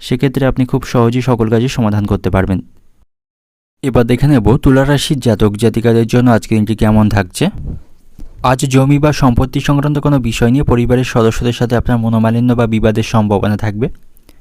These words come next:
সামাজিক এবং রাজনৈতিক ক্ষেত্রে আজকের দিনে আপনার প্রভাব বৃদ্ধি পাবে। যে সমস্ত ব্যক্তিরা সামাজিক এবং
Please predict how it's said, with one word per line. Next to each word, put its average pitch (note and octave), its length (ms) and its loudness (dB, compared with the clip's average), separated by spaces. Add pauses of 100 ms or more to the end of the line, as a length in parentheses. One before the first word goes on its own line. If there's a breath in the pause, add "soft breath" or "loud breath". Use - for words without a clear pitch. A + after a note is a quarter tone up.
(300 soft breath)
সামাজিক C#3+ 480 0
এবং C#3+ 200 2
রাজনৈতিক B2+ 500 0
ক্ষেত্রে C3+ 340 -6
আজকের A#2+ 260 -2
দিনে A#2+ 160 2
আপনার A#2 220 -2
প্রভাব A#2 320 0
বৃদ্ধি A2+ 300 -2
পাবে। A2 260 0
যে C3 100 0
সমস্ত B2 360 -4
ব্যক্তিরা B2+ 320 -2
সামাজিক A2+ 480 -2
এবং G2+ 220 -2